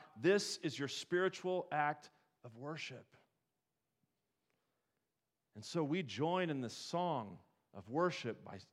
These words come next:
in, in giving. We join in by singing. And then verse ten says that we join in by warning. We warn the nations. It says, "Say among the nations, the Lord reigns," right? The world is firmly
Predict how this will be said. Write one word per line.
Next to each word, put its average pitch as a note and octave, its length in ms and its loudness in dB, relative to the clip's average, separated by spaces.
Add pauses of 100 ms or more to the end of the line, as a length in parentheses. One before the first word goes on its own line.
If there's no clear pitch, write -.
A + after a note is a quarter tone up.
(100)
in, G2+ 120 -10 (280)
in G#2 180 -10
giving. C3 420 0 (340)
We B2 100 -4
join D3+ 340 2
in D#3 160 0
by A#2 160 2
singing. B2 640 -4 (580)
And B2 120 0
then D#3 100 4
verse D#3+ 280 4
ten E3+ 320 2
says C3 340 2
that B2 80 -4
we B2+ 140 0
join C#3+ 360 2
in D3 200 0
by A2 160 4
warning. A2 560 -2 (340)
We A#2+ 80 -2
warn C#3+ 360 2
the D3+ 60 2
nations. C3 540 0
It A2+ 80 -8
says, C3 340 2 (220)
"Say F#3 320 8
among F3+ 260 6
the D#3+ 80 4
nations, D3+ 640 0 (240)
the D3+ 100 8
Lord E3 320 10
reigns," F3+ 880 4 (460)
right? F3+ 400 4 (600)
The D3 80 2
world G#3 520 10 (120)
is - 240 -4 (160)
firmly A3 640 6